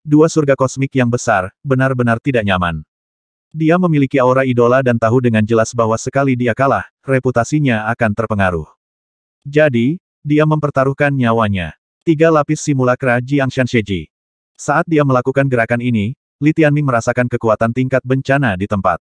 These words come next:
Bukankah ini terlalu menakutkan? Ini adalah simulakrum rangkap tiga. Apa yang dia rasakan adalah seluruh dunia sedang berubah. Dia sepertinya terkunci di neraka bumi,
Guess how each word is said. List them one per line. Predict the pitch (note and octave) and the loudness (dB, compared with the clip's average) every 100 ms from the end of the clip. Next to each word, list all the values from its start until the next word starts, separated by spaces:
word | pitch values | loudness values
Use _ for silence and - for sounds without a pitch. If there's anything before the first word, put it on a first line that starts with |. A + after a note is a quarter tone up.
| _ _ _ _ _ _ - | _ _ _ _ _ _ -6
Bukankah | D#3 D3+ D3+ D3+ D#3 | -2 0 0 0 -2
ini | C#3+ E3 | 0 0
terlalu | D3+ C3 B2+ C#3 | 0 0 2 2
menakutkan? | C3 A2+ B2+ - G2 D#2+ - - | 0 0 -2 -2 -4 -4 -10 -6
Ini | D#3+ D#3+ F#3 | -2 0 0
adalah | D3+ C3 C3+ | 2 2 2
simulakrum | C#3+ B2+ A#2 A#2 C#3 C3+ | 0 0 0 0 -2 0
rangkap | C#3 D3 D3 C3 | 0 0 -2 -2
tiga. | B2+ G2 F2 D2+ _ _ _ _ | -2 -2 -4 -6 _ _ _ _
Apa | - D#3 E3+ | -6 0 0
yang | F3 D#3 | 2 2
dia | C3+ B2+ | 2 2
rasakan | B2 B2 C3 C#3 | 0 -2 -2 -2
adalah | B2 A2+ A#2 | 0 0 0
seluruh | A#2+ B2+ B2+ | 0 2 2
dunia | B2+ C#3 C#3 F#2 | 2 2 0 0
sedang | - C3+ B2 | -2 -2 0
berubah. | G#2+ G2 E2+ - _ _ _ _ - | 0 0 -2 -4 _ _ _ _ -8
Dia | D#3+ D#3+ | 0 2
sepertinya | F3+ E3 C#3+ C3+ C#3 | 2 -2 -2 0 0
terkunci | D3 C3+ C3 C3 D3 | 0 0 0 2 2
di | C3 | 2
neraka | A2+ A2+ A#2+ | 0 0 0
bumi, | D3 C3 F#2 | 0 0 -2